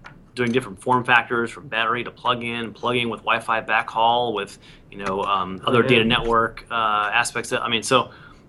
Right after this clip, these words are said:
Speaker 1: that whole landscape is, is changing as well. So, you know, they're all figuring out too. So, um, you know, it took a while just to see more products out there in the market,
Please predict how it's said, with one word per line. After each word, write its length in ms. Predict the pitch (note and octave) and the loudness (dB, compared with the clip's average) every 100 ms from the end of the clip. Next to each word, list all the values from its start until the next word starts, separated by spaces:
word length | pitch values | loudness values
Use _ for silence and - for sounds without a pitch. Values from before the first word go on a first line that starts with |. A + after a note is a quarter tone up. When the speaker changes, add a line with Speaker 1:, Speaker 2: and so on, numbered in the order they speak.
| - | 2
Speaker 1:
that 140 | F3 | 2
whole 160 | D#3+ C3 | 4 2
landscape 480 | A#2+ A2+ A2+ G2+ | 0 -2 -8 -8
is, 240 | G2 F#2 - | -10 -10 -12
is 100 | G2 | -12
changing 240 | - A#2 | -6 -6
as 120 | G2 | -6
well. 240 | G#2+ C#3 G#2+ | -2 0 0
So, 220 | - G#2 | -2 -4
you 60 | G#2 | -4
know, 200 | G2 G#2+ | -6 -4
they're 240 | A#2+ E3+ | 6 10
all 200 | F#3 D3+ | 10 6
figuring 280 | D3+ C#3+ C#3 | 0 -2 -2
out 140 | C3 | -2
too. 280 | C3 D#3+ G#3 - | -2 -2 -2 -6
So, 520 | - A#2+ A#2 A2+ A#2 | -6 -4 -2 -4 -4
um, 340 | A2+ G#2 G2+ - | -4 -4 -8 -8
you 60 | |
know, 80 | A#2+ | -6
it 40 | G#2+ | -2
took 120 | A#2 | 0
a 60 | |
while 240 | A#2 A#2 A#2 | 6 8 8
just 140 | A#2 | 6
to 60 | - | -8
see 200 | - A#2+ | -4 -2
more 160 | A2+ G2+ | -2 -2
products 340 | A2 A2 - | -2 -4 -4
out 120 | G#2 | -6
there 60 | G2+ | -6
in 20 | |
the 80 | F#2 | -4
market, 400 | F#2 A2+ G2 - | -2 -2 -2 -12